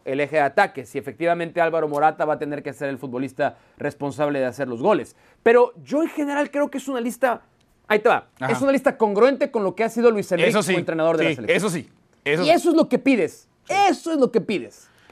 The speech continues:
Speaker 2: Aunque haya cometido algunas, no sé si decir equivocaciones, porque dentro de todo le ha ido bien, pero aunque haya algunas cuestiones que parecen más terquedad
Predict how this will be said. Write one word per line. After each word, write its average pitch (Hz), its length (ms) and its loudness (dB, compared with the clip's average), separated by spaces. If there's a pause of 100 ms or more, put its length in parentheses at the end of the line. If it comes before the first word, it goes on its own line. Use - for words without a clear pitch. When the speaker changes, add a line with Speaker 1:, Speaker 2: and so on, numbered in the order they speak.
(120)
Speaker 2:
Aunque 240 520 0
haya 254 280 0
cometido 240 480 -2
algunas, 233 460 -2
no 220 180 -10
sé 214 200 -6
si 233 120 -12
decir 196 220 -2
equivocaciones, 185 560 -4
porque 156 240 -6
dentro 139 240 -2
de 147 60 -2
todo 202 220 0
le 170 100 -2
ha 175 80 0
ido 180 160 -2
bien, 180 200 -2
pero 208 140 2
aunque 214 200 0
haya 285 120 4
algunas 269 320 -2
cuestiones 202 380 -6
que 190 100 -6
parecen 196 340 -2
más 220 220 -4
terquedad 202 640 -2